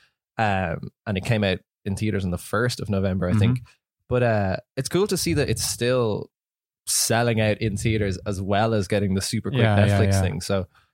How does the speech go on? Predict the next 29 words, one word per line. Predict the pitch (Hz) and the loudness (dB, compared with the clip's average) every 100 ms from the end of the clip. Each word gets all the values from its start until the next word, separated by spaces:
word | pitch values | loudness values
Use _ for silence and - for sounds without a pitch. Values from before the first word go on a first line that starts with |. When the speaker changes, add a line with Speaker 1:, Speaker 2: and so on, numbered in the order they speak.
| _ _ 113 | _ _ -6
Speaker 1:
I, | 104 - - - _ _ - | -6 -8 -12 -12 _ _ -10
I | |
feel | - 143 | -4 -2
like | 147 - | -2 -4
Netflix | 110 117 - - | -2 -2 -2 -6
is | 104 | -8
good | 92 110 110 | -2 -2 0
in | 101 | 0
that | 101 - | -2 -2
it's | 107 | -6
not | 110 101 - | -2 -4 -4
necessarily | 104 - 113 98 | -6 -4 -4 -4
taken | 92 104 98 | -2 -2 -2
away | 92 90 95 95 | -2 0 0 -2
from | - 92 85 - _ _ _ | -2 -4 -6 -10 _ _ _
movies | 113 104 101 | -2 -2 -2
being | 101 | -2
released | 95 98 - | -2 -4 -4
in | 95 | -4
theaters | 92 98 104 98 | -4 -2 -2 0
or | |
whatever. | 87 85 | -2 -2
It's | - 104 | 0 2
Speaker 2:
Mm-hmm. | |
Speaker 1:
cool | 123 101 | 2 2
that | 104 | -2
it's | 90 | -2
doing | 95 92 | -2 0
both. | 87 92 92 | 0 -2 -4